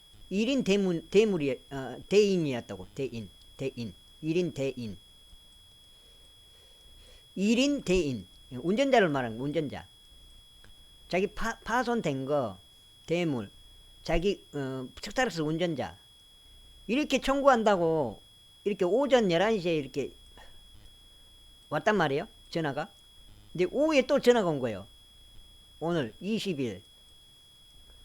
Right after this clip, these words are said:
오후에. 여기서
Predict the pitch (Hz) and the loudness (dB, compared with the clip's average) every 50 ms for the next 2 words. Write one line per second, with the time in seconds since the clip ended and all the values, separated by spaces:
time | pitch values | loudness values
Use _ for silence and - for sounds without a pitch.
0 | - - - - - - - - - - - - 165 175 160 151 143 117 98 87 | -20 -20 -20 -20 -20 -20 -20 -20 -20 -20 -10 -4 0 0 2 2 0 -2 -2 -6
1 | - - _ - - _ - - - _ - - - - - - - - - _ | -12 -18 _ -20 -20 _ -20 -20 -20 _ -20 -20 -20 -20 -20 -20 -20 -20 -20 _
2 | - _ - - - - - - - - - - - - - - - - - - | -20 _ -20 -20 -20 -20 -20 -20 -20 -20 -20 -20 -20 -20 -20 -20 -20 -20 -20 -20
3 | - - - - - - - - - - - - - 175 214 247 233 226 214 | -20 -20 -20 -20 -20 -20 -20 -20 -20 -20 -20 -8 2 8 8 8 8 8 6